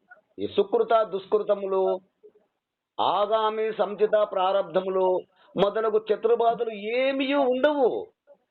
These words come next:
ఎందుకు? తానే లేడు గనుక. ఇక తనను బంధించినవి, బాధించినవి ఏమీ లేవు. ఏమీ లేక యథేచ్ఛగా తనకు తానుగా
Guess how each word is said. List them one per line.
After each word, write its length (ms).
ఎందుకు? 280
తానే 400
లేడు 280
గనుక. 240
ఇక 100
తనను 300
బంధించినవి, 640
బాధించినవి 580
ఏమీ 180
లేవు. 240
ఏమీ 440
లేక 220
యథేచ్ఛగా 600
తనకు 340
తానుగా 380